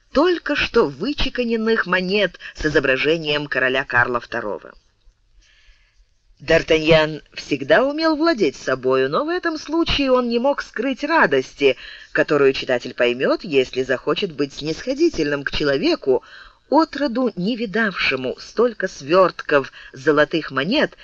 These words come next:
которые лежали в порядке, поистине ласкающим глаз.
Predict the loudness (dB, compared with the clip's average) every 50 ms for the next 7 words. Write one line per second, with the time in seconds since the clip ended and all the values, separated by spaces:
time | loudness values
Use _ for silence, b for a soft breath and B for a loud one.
0 | B B B B -2 0 2 4 6 6 6 6 4 2 2 0 0 2 0 0
1 | 0 -2 -2 -4 -2 0 0 -2 -2 -4 -6 -6 -6 -4 -4 -4 -6 -8 -10 -12
2 | -12 -10 -6 -4 -2 -2 -4 -4 -8 -10 -10 -10 -6 -4 -4 -4 -4 -4 -6 -6
3 | -6 -6 -8 -8 -14 -20 -20 -20 -20